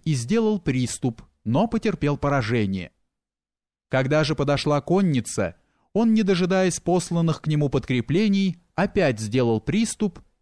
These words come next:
и опять так неискусно, что вновь был разбит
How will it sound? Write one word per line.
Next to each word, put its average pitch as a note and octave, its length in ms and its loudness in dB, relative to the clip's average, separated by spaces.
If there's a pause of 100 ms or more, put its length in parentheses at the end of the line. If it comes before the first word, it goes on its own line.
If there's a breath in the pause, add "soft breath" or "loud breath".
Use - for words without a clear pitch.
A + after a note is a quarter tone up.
и C#3 60 0
опять D3 480 0
так E3 240 -2
неискусно, D3 800 -2 (360)
что - 260 -2
вновь G3+ 280 2
был A#2 200 0
разбит A#2 580 -2